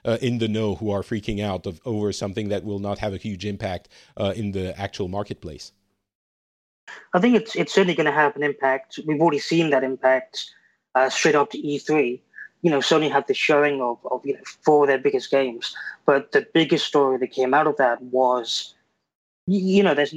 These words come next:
Speaker 2: there's no crossplay with Nintendo or Xbox. And as you said earlier, that did hit mainstream media, so it's not a, a sort of a, a small issue. And of course, the, the fact that you can't unlink your Epic account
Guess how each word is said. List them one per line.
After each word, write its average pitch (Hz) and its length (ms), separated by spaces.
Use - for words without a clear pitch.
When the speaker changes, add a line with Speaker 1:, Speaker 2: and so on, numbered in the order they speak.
Speaker 2:
there's 143 160
no 131 120
crossplay 143 640
with 123 180
Nintendo 143 560
or 120 120
Xbox. - 800
And 143 120
as 147 120
you 147 60
said 160 180
earlier, 147 320
that 127 220
did 151 140
hit 139 360
mainstream 143 500
media, 139 340
so 131 160
it's 131 160
not 156 160
a, 127 360
a 143 60
sort 165 160
of 143 60
a, - 40
a 147 60
small 165 340
issue. 190 360
And 143 100
of 131 100
course, 156 360
the, 143 200
the 135 100
fact 147 360
that 139 400
you 135 80
can't 143 320
unlink 143 460
your 139 100
Epic - 280
account - 520